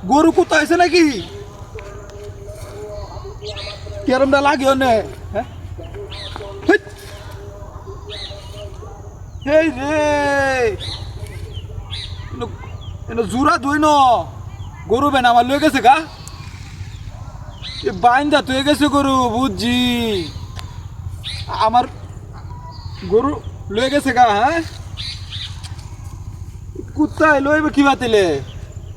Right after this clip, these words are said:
হেই, আরাম দাদা। আমার গরু বেন নিচে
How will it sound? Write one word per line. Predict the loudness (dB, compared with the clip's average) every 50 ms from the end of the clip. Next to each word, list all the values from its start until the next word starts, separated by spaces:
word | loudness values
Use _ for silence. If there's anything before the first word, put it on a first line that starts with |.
| -14 -14 -8 0 2
হেই, | 2 2 2 -2 -16 -16 -8 -4 0
আরাম | 2 2 2 2 0
দাদা। | 0 0 0 0 -2 -6 -12 -14 -14 -14 -16 -16 -16 -16 -16 -14 -14 -14 -14 -14 -14 -14 -14 -14 -12 -12 -10 -10 -10 -12 -14 -14 -16 -16 -16 -16 -16 -16 -16 -16 -16 -16 -16 -16 -16 -16 -16 -16 -16 -16 -16 -16 -16 -16 -16 -16 -16 -16 -8
আমার | -4 0 0 2 2 2
গরু | 2 4 4 6
বেন | 6 6 4 4
নিচে | 4 4